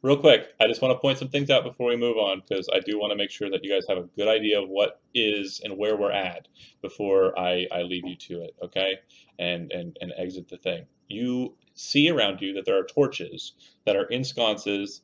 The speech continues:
that light the bare stone room. The six bedrolls, slightly burnt to a crisp, um, they seem to be stitched animal furs, um, and just, you know, bedroll material. Excuse me, bedroll material.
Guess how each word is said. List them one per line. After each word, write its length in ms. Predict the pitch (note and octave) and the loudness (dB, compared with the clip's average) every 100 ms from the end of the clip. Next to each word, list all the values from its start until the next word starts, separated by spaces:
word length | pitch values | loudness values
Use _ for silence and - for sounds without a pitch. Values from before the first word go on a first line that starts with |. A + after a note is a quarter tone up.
| - | -8
that 160 | - | -6
light 340 | G2+ G#2 G2+ - | 4 4 4 -2
the 80 | F#2+ | -4
bare 300 | G2 G2+ G2+ | 0 0 -2
stone 340 | - G2 F#2 | -2 -2 -2
room. 300 | F#2 F2+ - _ - - | -6 -8 -16 _ -20 -10
The 80 | - | 4
six 180 | D#3 C#3+ | 4 6
bedrolls, 640 | B2 A#2+ A#2 A#2 C3+ - - | 8 8 10 6 6 -6 -14
slightly 580 | - A2 A2+ A#2 - - | -2 2 2 0 -4 2
burnt 440 | A2+ A2+ A2 - - | 4 4 0 -14 -6
to 140 | A2 | -4
a 60 | G#2 | -2
crisp, 540 | - A2+ F2+ - - - - - - - F3 - | 4 6 4 -4 -18 -20 -20 -20 -20 -16 -16 -4
um, 480 | A#2 A2+ G#2 F#2 F#2+ - _ _ _ _ - | 2 2 2 -2 -6 -16 _ _ _ _ 2
they 160 | A#2+ A#2 | 6 8
seem 200 | A#2 C#3+ | 6 2
to 80 | B2+ | 2
be 100 | A#2+ | 0
stitched 540 | - - C3 B2+ - - | -2 0 2 2 -2 -4
animal 360 | A2 B2 B2+ | -2 0 0
furs, 600 | - C3+ B2+ C3+ C3+ - _ _ - | 0 -2 0 -2 -4 -10 _ _ 0
um, 520 | A2 G#2 F#2+ F2+ F2+ | 2 4 2 0 -4
and 200 | G2+ G2 F#2 | -6 -6 -6
just, 220 | G#2 - | -8 -6
you 60 | G#2 | -6
know, 100 | F2+ | 0
bedroll 380 | - G#2+ A#2+ | 2 4 4
material. 360 | A#2 A#2 C#3 B2 - _ _ _ | 2 0 -2 -2 -6 _ _ _
Excuse 220 | - A#2+ | -8 -4
me, 80 | G#2+ | 2
bedroll 320 | G#2 A#2 A#2 | 6 8 6
material. 440 | A2 G#2+ A#2 A#2+ | 4 0 2 2